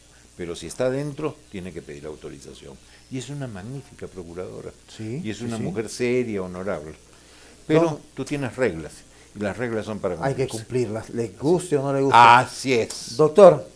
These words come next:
Speaker 2: las cámaras de Onda Digital Televisión y de Solo Noticias para que usted se pueda dirigir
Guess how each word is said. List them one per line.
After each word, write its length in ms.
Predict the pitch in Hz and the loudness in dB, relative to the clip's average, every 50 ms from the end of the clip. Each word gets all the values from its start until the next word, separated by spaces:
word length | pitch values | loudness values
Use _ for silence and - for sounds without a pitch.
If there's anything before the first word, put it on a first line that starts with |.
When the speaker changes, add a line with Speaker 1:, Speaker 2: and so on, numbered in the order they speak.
| - - - - - | -20 -20 -20 -10 -4
Speaker 2:
las 200 | 135 143 143 - | -2 -2 -2 0
cámaras 680 | - 185 185 185 185 185 180 180 175 175 170 165 139 | 2 2 4 4 4 4 4 4 4 4 2 0 0
de 300 | 135 143 139 135 131 127 - | -2 0 0 0 0 -2 -2
Onda 240 | 151 151 156 151 156 | -2 -2 2 2 2
Digital 360 | 151 139 127 123 139 147 147 | 2 2 0 -2 -2 -2 -2
Televisión 520 | 151 143 131 131 120 - 156 156 156 156 | -2 -2 -4 -4 -4 -2 -2 -2 -2 -2
y 120 | 143 131 127 | -4 -4 -4
de 160 | 117 113 107 | -2 -4 -4
Solo 300 | - - - 147 147 143 | -4 0 0 0 0 0
Noticias 580 | 135 127 113 - 143 135 - - 135 131 - - - | -4 -6 -8 -8 -10 -8 -6 -6 -6 -6 -8 -10 -8
para 280 | - 123 117 117 117 | -4 -4 -4 -4 -6
que 100 | 110 - | -8 -10
usted 260 | 117 - - - 185 143 | -12 -10 -6 -4 -4 -4
se 120 | 127 120 | -4 -4
pueda 180 | 113 123 127 123 | -4 -4 -2 -2
dirigir 420 | 123 113 107 - 127 131 127 | -2 -4 -6 -6 -6 -6 -6